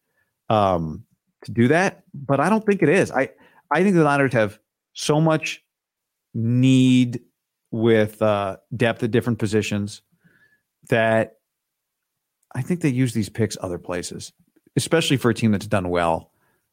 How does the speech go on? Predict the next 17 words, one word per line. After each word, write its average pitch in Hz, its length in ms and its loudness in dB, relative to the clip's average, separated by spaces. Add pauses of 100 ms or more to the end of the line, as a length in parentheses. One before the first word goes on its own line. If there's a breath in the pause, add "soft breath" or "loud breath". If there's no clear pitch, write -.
(240)
you 101 120 -4
know, 80 160 -4
in 113 100 -4
the 104 80 -2
fifth - 300 -6
round, 80 400 -4
in 110 100 0
the 101 60 -2
sixth - 320 -8
round. 80 400 -4 (280)
They've 120 120 0
done 156 180 2
well 147 220 2
in 143 40 2
the 120 60 2
seventh 117 400 0
round. 78 380 -2